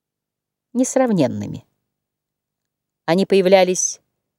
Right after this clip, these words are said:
в самых модных журналах и, как это обычно бывает,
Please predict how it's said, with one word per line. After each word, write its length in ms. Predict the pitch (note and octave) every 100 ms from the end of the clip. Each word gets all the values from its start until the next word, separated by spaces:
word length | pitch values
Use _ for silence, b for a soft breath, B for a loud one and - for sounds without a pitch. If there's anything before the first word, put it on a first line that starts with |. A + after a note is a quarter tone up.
| _ _ _ _ _
в 80 | -
самых 320 | - C#4+ C4+
модных 320 | A#3 A3+ F#3+
журналах 540 | F3+ E3 D3 C3 C3+ G#3+
и, 100 | A3
как 220 | - -
это 160 | A3 A3
обычно 340 | A3 - D#3
бывает, 420 | D3+ D3 C#3+ C3+